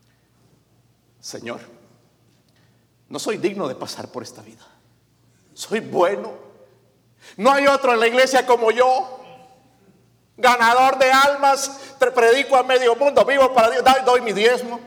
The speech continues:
de vez en cuando". Pero Jacob no fue así.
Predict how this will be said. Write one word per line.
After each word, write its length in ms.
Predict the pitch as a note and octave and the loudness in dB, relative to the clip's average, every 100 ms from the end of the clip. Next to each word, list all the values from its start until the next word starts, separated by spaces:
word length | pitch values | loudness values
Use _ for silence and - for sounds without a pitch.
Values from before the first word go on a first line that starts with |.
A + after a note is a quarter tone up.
| - - | -20 -14
de 100 | C3+ | -10
vez 120 | F3 F3+ | -8 -8
en 120 | D#3+ | -6
cuando". 360 | D#3+ F3+ G3+ - _ _ _ _ _ _ _ _ _ _ F4+ _ _ _ _ _ _ _ _ _ _ _ _ _ _ _ _ _ _ _ - | -6 -6 -10 -20 _ _ _ _ _ _ _ _ _ _ _ _ _ _ _ _ _ _ _ _ _ _ _ _ _ _ _ _ _ _ -16
Pero 100 | C#3 | -12
Jacob 300 | B2 - C#3 | -10 -10 -12
no 100 | F#3+ | -14
fue 160 | F#3 G#2+ | -18 -20
así. 180 | - | -20